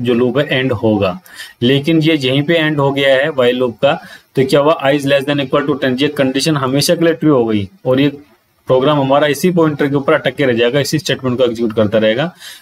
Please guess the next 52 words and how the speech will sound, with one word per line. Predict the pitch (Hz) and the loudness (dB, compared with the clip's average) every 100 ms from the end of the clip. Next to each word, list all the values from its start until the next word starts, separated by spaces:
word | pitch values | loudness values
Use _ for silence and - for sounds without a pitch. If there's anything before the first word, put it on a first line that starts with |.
| _ 156 | _ 0
कभी | 160 185 | 2 4
आगे | 156 139 | 2 0
नहीं | 135 113 | -2 0
बढ़ेगा। | 104 95 92 92 - - - | 0 -2 -4 -10 -18 -20 -6
तो | - | 0
indefinite | 143 147 147 160 160 151 | 2 2 2 0 0 -2
time | 147 151 | 0 0
यही | 135 143 160 | 2 2 0
चीज | 156 139 | 0 -2
को | 127 165 | 0 0
run | 143 131 | 2 0
कराता | 117 107 98 | 2 0 0
रहेगा, | 95 92 95 95 | -2 -2 -4 -2
तो | 160 | -2
इस | 135 | 0
program | 139 131 143 | 0 0 0
को | 151 | 0
कोई | 151 | 2
output | 131 120 160 151 | 2 0 -2 0
नहीं | 139 | 0
आएगा | 117 113 165 - - _ - | 0 0 -2 -6 -20 _ -4
क्योंकि | 143 151 | 0 0
program | 139 127 135 139 | 2 2 2 0
हमारा | 127 127 139 | 0 0 0
डेडलॉक | 127 123 127 127 | 2 2 2 0
के | 135 | 0
अंदर | 127 117 | -2 -2
फंस | 120 110 | -2 0
गया | 131 | -2
है, | 156 143 | -2 -4
indefinite | 123 123 135 139 135 | 0 0 0 -2 0
loop | 123 131 - | 0 0 0
के | |
अंदर | 113 107 | 0 0
फंस | 92 98 90 | -2 -8 -6
गया | 92 90 | -8 -8
है। | 71 - _ _ - _ - _ _ - | -12 -14 _ _ -20 _ -20 _ _ 0
तो | 175 - - | 0 0 -4
this | 131 151 156 | 0 0 0
is | 156 | 0
an | 165 156 | -2 0
indefinite | 147 147 139 151 147 143 | 0 2 0 -2 -2 0
loop | 165 190 160 | 0 0 -4
and | 156 | -2
it | 156 135 | -2 2
does | 131 117 | 0 0
not | 139 147 135 | -2 -2 -2
give | 160 - | -4 -2
any | 131 135 | -2 2
output | 123 110 143 135 | 2 0 -2 -2
at | 113 107 | -2 -2
all। | 95 | -4